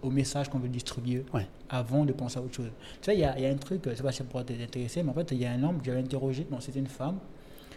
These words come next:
Speaker 1: c'était une de mes tantes. Je lui avais dit, en fait, euh, qu'est-ce que ça fait de courir après la, après la célébrité ? Elle, quoi, elle m'a dit une phrase étrange, j'ai pas compris, jusqu'à présent, je cherche toujours.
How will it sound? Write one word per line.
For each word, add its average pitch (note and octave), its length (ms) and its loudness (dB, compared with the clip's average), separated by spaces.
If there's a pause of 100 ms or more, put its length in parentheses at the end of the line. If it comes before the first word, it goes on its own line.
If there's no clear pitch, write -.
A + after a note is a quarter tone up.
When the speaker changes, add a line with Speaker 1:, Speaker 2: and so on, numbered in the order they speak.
(280)
Speaker 1:
c'était C#3 380 0
une C#3+ 140 2
de C3+ 80 4
mes B2 140 4
tantes. D#3+ 280 2
Je - 60 -8
lui B2+ 60 0
avais D3 120 4
dit, F3 120 4
en C3+ 60 4
fait, C#3+ 200 0
euh, B2 140 0 (680)
qu'est-ce D#3 160 4
que C#3 60 2
ça C#3+ 140 2
fait E3+ 120 2
de D3 60 4
courir C3 260 2
après B2+ 180 -2
la, A#2+ 120 2
après C3 360 -4
la A#2+ 120 0
célébrité ? B2+ 520 0 (300)
Elle, A#2+ 120 -6
quoi, A#2+ 200 -4
elle C3+ 100 2
m'a D3+ 120 6
dit F3+ 200 4 (260)
une C3+ 120 2
phrase B2 360 -4 (100)
étrange, F3+ 680 -2 (180)
j'ai C3 80 -10
pas C#3 140 -4
compris, C#3+ 360 0 (100)
jusqu'à A#2+ 200 -6
présent, C3+ 160 0
je B2 80 0
cherche A#2 220 -6
toujours. C3 300 -2